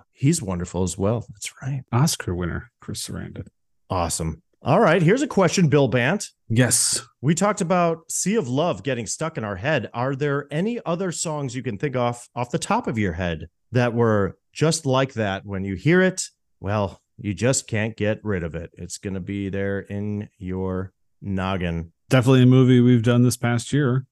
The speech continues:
Speaker 2: Uh, part of our Summer at the Cinema series, Stand By Me. I mean, I was singing that one all week.
Speaker 1: Sure. Another
Speaker 2: Leading up to
Speaker 1: oldie.
Speaker 2: that
Speaker 1: Yeah.
Speaker 2: episode. Yeah, it always seems to be the, the oldies that
Speaker 1: Well,
Speaker 2: get
Speaker 1: they're very,
Speaker 2: me.
Speaker 1: they can be very catchy.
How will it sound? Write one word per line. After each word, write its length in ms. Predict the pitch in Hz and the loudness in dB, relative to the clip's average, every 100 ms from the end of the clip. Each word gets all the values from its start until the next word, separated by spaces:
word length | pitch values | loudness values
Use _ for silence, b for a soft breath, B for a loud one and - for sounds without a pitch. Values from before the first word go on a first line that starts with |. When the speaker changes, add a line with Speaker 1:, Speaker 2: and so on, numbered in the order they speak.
| - | -12
Speaker 2:
Uh, 300 | 98 98 92 | -4 -2 -2
part 180 | 90 101 | -2 0
of 80 | 98 | 2
our 260 | 95 95 | 2 0
Summer 320 | - - 104 | -2 -2 0
at 60 | 101 | 0
the 40 | |
Cinema 260 | - 131 127 | 0 2 2
series, 380 | - 113 107 104 | 2 2 2 0
Stand 380 | - - 113 117 | -6 0 4 6
By 180 | 117 135 | 6 6
Me. 280 | 92 107 - _ 107 | 4 2 -2 _ -4
I 20 | |
mean, 400 | 95 95 92 95 - _ _ | -2 0 -2 -4 -8 _ _
I 60 | 110 | 0
was 100 | 107 | 2
singing 280 | 127 123 120 | 4 6 6
that 120 | 143 | 6
one 120 | 117 90 | 4 2
all 140 | 85 | 0
week. 300 | 80 82 - _ _ | -2 -6 -10 _ _
Speaker 1:
Sure. 500 | - - 135 113 - _ _ _ _ _ _ _ | -8 0 2 2 -2 _ _ _ _ _ _ _
Another 240 | 107 104 104 | 2 4 6
Speaker 2:
Leading 160 | 98 151 | 6 4
up 40 | |
to 40 | 113 | 2
Speaker 1:
oldie. 20 | 107 107 | 4 4
Speaker 2:
that 100 | 98 | 2
Speaker 1:
Yeah. 60 | 131 | 0
Speaker 2:
episode. 420 | 87 73 80 92 _ _ _ _ | 0 -2 -4 -6 _ _ _ _
Yeah, 140 | 143 | 4
it 60 | 147 | 6
always 200 | 156 190 | 6 6
seems 240 | 196 175 | 4 4
to 60 | 131 | 4
be 140 | 123 | 2
the, 180 | 110 98 | 4 2
the 180 | 80 85 - | 0 -4 -2
oldies 580 | 104 98 - - - - | -2 -2 -6 -8 -12 -12
that 140 | - 101 | -8 -4
Speaker 1:
Well, 80 | 123 | 0
Speaker 2:
get 20 | |
Speaker 1:
they're 60 | 147 | 2
very, 200 | 170 156 | 2 0
Speaker 2:
me. 40 | |
Speaker 1:
they 120 | 120 | -2
can 120 | 143 143 | -2 -2
be 100 | 135 | 0
very 200 | 135 123 | 0 -2
catchy. 400 | - 104 90 | -4 -10 -12